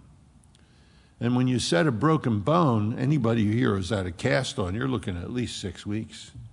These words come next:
Sometimes we just want to hear it once from a person, "All right, all right, I'll pray." No, no, there's time invested. It may take weeks,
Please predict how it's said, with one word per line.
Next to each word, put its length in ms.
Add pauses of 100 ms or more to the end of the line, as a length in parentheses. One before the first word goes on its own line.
(1160)
Sometimes 540
we 120
just 200
want 160
to 80
hear 220
it 100
once 240
from 160
a 80
person, 400
"All 160
right, 160
all 100
right, 240
I'll 140
pray." 460 (220)
No, 160
no, 300 (240)
there's 220
time 480
invested. 600 (640)
It 120
may 180
take 340
weeks, 540